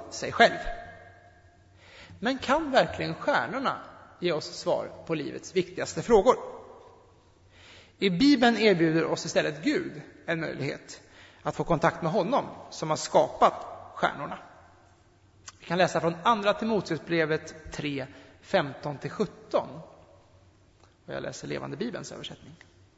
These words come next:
"De heliga skrifterna förmår ge dig den kunskap du behöver för att bli räddad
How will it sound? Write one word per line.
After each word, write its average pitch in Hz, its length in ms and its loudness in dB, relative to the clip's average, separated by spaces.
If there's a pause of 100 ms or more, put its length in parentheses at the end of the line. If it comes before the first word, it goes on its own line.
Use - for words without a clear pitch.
(400)
"De 214 140 4
heliga 240 420 10
skrifterna 214 560 4
förmår 208 440 6
ge 214 240 6
dig 254 380 8
den 196 200 4
kunskap 190 600 2 (140)
du 170 120 4
behöver 165 600 4 (260)
för - 120 -2
att 160 180 4
bli 151 180 0
räddad 180 500 6